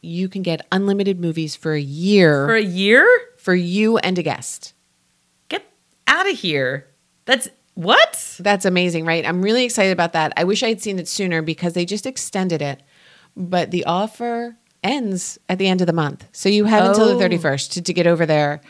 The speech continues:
Speaker 2: Okay.
Speaker 1: and get it. But wow.
Speaker 2: Wow. Oh, I'm totally gonna get that.
Speaker 1: Yeah, I
Speaker 2: That's
Speaker 1: think that's a-,
Speaker 2: amazing.
Speaker 1: yeah, I think that sounds really great. And you can find out more about that if you go to sopac dot cinemalab dot com slash V I P.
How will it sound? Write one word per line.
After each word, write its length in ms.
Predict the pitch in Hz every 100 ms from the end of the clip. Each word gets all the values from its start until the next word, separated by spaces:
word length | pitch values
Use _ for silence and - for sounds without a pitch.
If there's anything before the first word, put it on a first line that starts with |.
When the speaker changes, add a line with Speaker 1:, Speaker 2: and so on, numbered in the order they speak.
| -
Speaker 2:
Okay. 280 | 185 214 214
Speaker 1:
and 80 | 196
get 160 | 139
it. 160 | 120 - _ _ - - -
But 380 | 165 160 151 156
wow. 580 | 170 151 147 135 131 - _ _ _ -
Speaker 2:
Wow. 680 | 190 240 294 202 156 156 156 _ _ _ _
Oh, 140 | 208 220
I'm 120 | 185
totally 280 | 180 185 175
gonna 140 | 135
get 140 | 117 113
that. 220 | 123 123
Speaker 1:
Yeah, 120 | 143
I 60 | - 190
Speaker 2:
That's 160 | 254
Speaker 1:
think 100 | 370
that's 0 |
a-, 40 | 285
Speaker 2:
amazing. 580 | 240 285 294 165 143 143
Speaker 1:
yeah, 60 | 151 165
I 60 |
think 140 | 165 156
that 120 | 147
sounds 220 | 139 139
really 160 | 139 123
great. 220 | 110 - _ _
And 140 | 165 196
you 120 | 233
can 160 | 302
find 220 | 262 247 226
out 120 | 185
more 240 | 190 196
about 280 | 202 170 -
that 220 | 160 151
if 100 | 160
you 140 | 185 180
go 200 | 175 170
to 180 | - 175
sopac 600 | - 185 190 185 180 -
dot 200 | 160 -
cinemalab 720 | - 180 170 160 156 151 151
dot 240 | 151 135
com 300 | - 170 160
slash 380 | 156 - 151 139
V 160 | 165 147
I 140 | 143
P. 340 | 143 - -